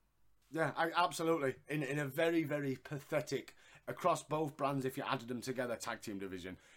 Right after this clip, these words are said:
it's basically non-existent. Both brands together, there's about six teams. It's, uh, there's, there's no push. Hence why,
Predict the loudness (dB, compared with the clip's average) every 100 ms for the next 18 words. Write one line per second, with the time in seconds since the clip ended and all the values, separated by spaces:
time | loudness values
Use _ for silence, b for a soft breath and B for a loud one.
0 | -8 -8 2 4 4 2 0 0 0 -2
1 | -6 -8 -8 -8 -8 -10 -12 0 2 2
2 | 0 0 -2 -6 -4 -4 -6 -8 -4 -4
3 | -4 -6 -8 -8 -8 -6 -8 -12 b b
4 | b -14 -12 -6 -4 -4 -2 -2 -2 -2
5 | 0 0 0 0 -2 -4 -6 -4 -4 2
6 | 4 4